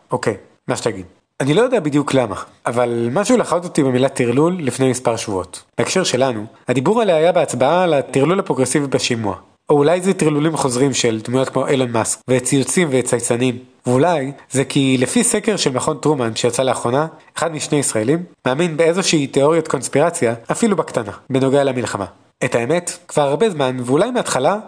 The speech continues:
רציתי מאוד לדבר על הטרלה, שזו ביקורת שבשנים האחרונות נעשתה יותר ויותר שכיחה. כמו שאומרים, היא צוברת תאוצה. זה לא רק ציניות, סרקזם, אירוניה, משחקי מילים או נונסנס. ואולי זה תמיד היה. אנשים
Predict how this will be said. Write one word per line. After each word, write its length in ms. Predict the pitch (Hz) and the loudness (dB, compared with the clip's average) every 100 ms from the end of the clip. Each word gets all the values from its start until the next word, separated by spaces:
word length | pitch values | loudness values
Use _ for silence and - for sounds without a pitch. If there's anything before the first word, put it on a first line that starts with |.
| - - _ - | -16 -20 _ 0
רציתי 320 | 139 233 240 | 2 2 2
מאוד 220 | 175 190 | 2 2
לדבר 360 | 180 139 147 143 | 0 2 4 4
על 160 | 135 | 2
הטרלה, 320 | 120 120 110 95 - _ | 0 0 0 -2 -10 _
שזו 260 | - 135 147 | -4 0 0
ביקורת 420 | 135 240 196 156 | 2 2 2 2
שבשנים 380 | - 139 190 233 | 0 0 2 0
האחרונות 480 | - 151 202 220 - - _ - | 0 0 -2 -4 -10 -20 _ -2
נעשתה 240 | 143 - 240 | 0 2 2
יותר 340 | 175 - 202 | 2 0 2
ויותר 240 | 180 151 147 | 2 2 0
שכיחה. 380 | - 123 - 90 - _ | 0 -2 -2 -6 -10 _
כמו 160 | - 214 | -2 0
שאומרים, 460 | 202 180 220 233 240 - - | 0 0 -2 -2 -8 -12 -2
היא 140 | 143 139 | -2 -2
צוברת 440 | - 151 160 156 | -2 0 2 0
תאוצה. 280 | 135 113 101 90 - _ | -2 -2 -4 -6 -14 _
זה 140 | 131 196 | 0 2
לא 100 | 311 | 2
רק 180 | 311 | -2
ציניות, 500 | - 190 170 151 127 | 0 0 2 2 2
סרקזם, 500 | - 123 151 156 135 | 0 0 0 0 0
אירוניה, 400 | 120 113 139 139 | 0 0 2 0
משחקי 340 | 117 - 123 147 | -2 -2 -2 0
מילים 300 | 139 139 127 | 0 0 0
או 100 | 120 | 0
נונסנס. 760 | 131 127 131 110 - - - - _ _ - | 0 0 -2 -2 -6 -8 -12 -18 _ _ 0
ואולי 640 | 147 143 156 151 208 180 | 2 2 2 2 2 0
זה 120 | 147 139 | -2 0
תמיד 220 | 180 175 | 0 0
היה. 160 | 120 95 - _ 151 | -2 -6 -14 _ -2
אנשים 320 | 147 233 | 2 2